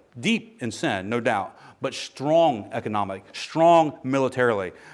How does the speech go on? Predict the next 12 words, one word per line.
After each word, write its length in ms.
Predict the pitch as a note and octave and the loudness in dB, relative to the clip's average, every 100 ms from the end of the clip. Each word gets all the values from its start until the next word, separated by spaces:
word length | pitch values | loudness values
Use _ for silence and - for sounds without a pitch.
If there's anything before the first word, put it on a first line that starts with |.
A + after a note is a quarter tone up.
| - - | -10 -4
but 160 | B2 | -2
also 380 | B2+ C3 C#3 A#2+ | -2 -4 -4 -6
in 260 | A#2 A2 G2+ | -6 -8 -6
deep 260 | G#2+ G2+ | -8 -8
apostasy. 720 | G#2 - A2 G#2 G2+ - F2+ F2 _ _ _ _ _ _ _ _ - | -14 -8 -8 -8 -16 -20 -20 -20 _ _ _ _ _ _ _ _ -8
You 60 | C3+ | 0
see, 120 | D#3+ | 2
they 160 | D#3+ | 2
needed 300 | D#3+ D#3+ D#3 | 2 2 2
a 60 | A2 | -2
good 240 | A2 G#2 | -2 -2
prophet. 480 | - A#2+ G#2+ - - | -2 -6 -6 -14 -20